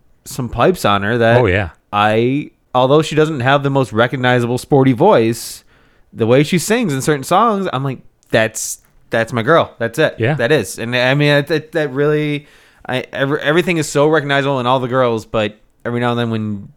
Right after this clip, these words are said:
Speaker 1: Jerry pops on and she's, she's, she knows what she's shooting for, and it's not just Ladies of Amp. There are certain songs where she does just kick in, and, and she doesn't have that, that most recognizable voice that,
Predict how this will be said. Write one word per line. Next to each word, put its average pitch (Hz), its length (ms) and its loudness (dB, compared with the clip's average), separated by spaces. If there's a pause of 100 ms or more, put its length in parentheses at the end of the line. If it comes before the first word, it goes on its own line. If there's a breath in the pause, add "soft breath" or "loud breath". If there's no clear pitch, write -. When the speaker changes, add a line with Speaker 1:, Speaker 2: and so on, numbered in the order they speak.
Speaker 1:
Jerry 123 340 0
pops 123 280 0
on 120 220 -2
and 104 140 -8
she's, 110 480 -8
she's, 107 500 -8
she - 160 -10
knows 117 240 0
what 120 100 -8
she's 117 200 -4
shooting 131 260 -2
for, 131 400 0 (300 loud breath)
and 131 100 -6
it's 123 120 -8
not 139 260 0
just 113 600 0
Ladies 110 360 -4
of 95 80 -8
Amp. 107 380 -2
There 107 200 -2
are 107 60 -2
certain 104 240 -6
songs 107 380 -4
where 101 100 -6
she 107 120 -12
does 107 320 -2
just 92 180 -12
kick 110 220 -6
in, 110 240 -4
and, 92 260 -10 (440 soft breath)
and 117 200 -10
she 151 100 -10
doesn't 196 160 -4
have 165 240 0
that, 131 320 0 (200)
that 127 160 -2
most 123 260 -6
recognizable 107 920 -4
voice 92 600 -6 (260)
that, 95 440 -4